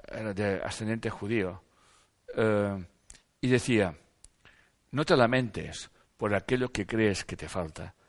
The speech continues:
porque si no vivirás carencia. Da las gracias por lo que tienes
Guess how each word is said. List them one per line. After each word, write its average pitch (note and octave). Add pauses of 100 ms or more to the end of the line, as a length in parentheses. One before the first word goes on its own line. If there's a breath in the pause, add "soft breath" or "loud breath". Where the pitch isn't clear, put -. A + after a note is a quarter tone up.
(280 soft breath)
porque G#2
si A#2
no B2+
vivirás A2
carencia. G2+ (500 soft breath)
Da A#2
las C3
gracias B2+
por A#2+
lo G2+
que F#2
tienes F#2+